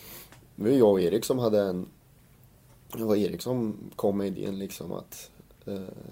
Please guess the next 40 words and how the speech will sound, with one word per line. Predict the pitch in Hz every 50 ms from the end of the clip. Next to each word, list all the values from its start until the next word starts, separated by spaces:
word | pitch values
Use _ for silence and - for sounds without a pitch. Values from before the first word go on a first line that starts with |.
| - - - - - - - - _ - _ _ - - - - -
det | 107
var | 107 107
Elmander | 107 110 104 101 98 95 95 101 104 98
och | 104 104 101 98 98 95 - -
jag | 95 98 98 95
och | 92 -
Zlatan | - 92 90 90 - - 92
som | - - 92
skulle | - - 95 92
spela | - - 95 92 90 90
samtidigt | - - 87 90 90 - - 92 92 87 - -
på, | - 92 90 87 - - - - - - - - - - - - - -
på | -
plan | - - 104 98 101 101 98
då. | 90 - - - - - - - - - - - 104
Eh, | 98 95 95 95 92 95 95 90 92 98 - - - - - - 104 - - - - - - - -
med | - 107 101 101
Johan | 101 101 95 92 95 98
högst | 95 101 95 90 - - -
upp | 95 92 90 - - 95
och, | 90 87 85 - - - - - - - - -
och | - - - - 110 -
Zlatan | - 110 98 95 - 98 95 98
bakom, | 95 98 95 85 - - - - 80 - -
och, | - - - - - - - _ - - _ _ _ _ _ - - - - - _ _ _ -
och | - 101 98
jag | 95 92 95 92 - -
lite | - 95 101 98 95 95 90
till | - 104 92
vänster | 98 95 92 90 - - 95
då. | 98 90 - - - - - - - - _ - - - - - - -
Så | - - -
han | 95 -
frågade | - 123 107 101 101 95
vad | 101 101
jag | 101 101
tyckte | - 101 - - 92
om | 92 92
det, | 92 98 104 104 101
och | - 92